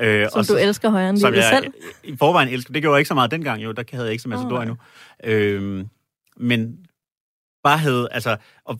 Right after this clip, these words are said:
Speaker 1: og, og de har sådan en, altså, hvor inspektøren ikke gider at skille Krumme ud, men i stedet for bare gør de sig bare til at spille billiard på hans sådan lille bordbilliard,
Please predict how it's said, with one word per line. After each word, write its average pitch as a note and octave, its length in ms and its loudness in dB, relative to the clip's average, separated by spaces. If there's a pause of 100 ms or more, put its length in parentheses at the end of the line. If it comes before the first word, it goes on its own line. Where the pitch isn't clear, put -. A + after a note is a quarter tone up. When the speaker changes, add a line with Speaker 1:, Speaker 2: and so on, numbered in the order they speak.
Speaker 1:
og, B2+ 200 0
og B2 140 -8
de C3 100 -4
har D3+ 160 2
sådan C3+ 220 -4
en, A#2 120 -4
altså, A2 180 -12
hvor A2+ 240 -2
inspektøren B2+ 440 -2
ikke C3+ 120 -2
gider D#3 220 0
at A#2+ 80 0
skille A2 280 -4
Krumme C#3 320 0
ud, E3+ 220 -2
men B2 160 -4
i - 20 -4
stedet A2+ 240 -4
for A#2+ 100 -2
bare G#2+ 140 -2
gør A2 120 -4
de F#2+ 60 -6
sig G#2+ 120 -6
bare G2 140 0
til - 120 -14
at G2+ 60 -10
spille G2 320 -8
billiard B2 500 -4
på G#2 80 -12
hans G2 160 -10
sådan A2 100 -14
lille G#2+ 160 -8
bordbilliard, G#2+ 640 -6